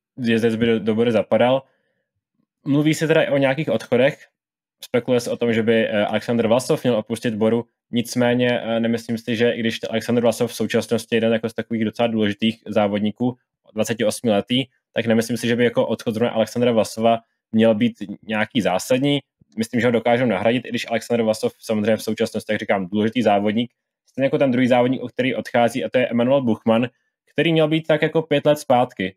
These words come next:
eh, nebo možná pět, šest let zpátky tím závodníkem, kterého se Bora vychová a bude vyhrát Grand Tour. Úplně té pověsti nedostal, ale i tak, eh, Bora teďka se s ním neúplně dobře, eh, dohodla,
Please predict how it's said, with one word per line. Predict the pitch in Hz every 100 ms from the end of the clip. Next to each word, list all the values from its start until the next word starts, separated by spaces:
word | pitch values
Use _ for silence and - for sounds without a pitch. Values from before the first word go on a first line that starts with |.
| -
eh, | 107
nebo | 110 113
možná | 110 113 113
pět, | 120
šest | 127 117
let | 123
zpátky | - 110 110 101 -
tím | 113
závodníkem, | 107 101 107 107
kterého | 104 104 101
se | 113
Bora | 107 117
vychová | 104 - 101
a | 101
bude | 104 107
vyhrát | 104 110 110
Grand | 110 107 -
Tour. | 107 113 - _ _ _ _ _ -
Úplně | - 135 147 143
té | 143 139
pověsti | 135 135 - -
nedostal, | 101 110 - 139 139 143 139 -
ale | 120 123 123
i | - 127
tak, | 107 107 -
eh, | 107 107 104
Bora | 101 110 113 110 110
teďka | - 107 - - 110 110 107 - _
se | - 113
s | -
ním | 117 113 110 - _ _ _
neúplně | 123 123 123 123
dobře, | 117 101 113 - _
eh, | 104 104
dohodla, | 104 107 107 107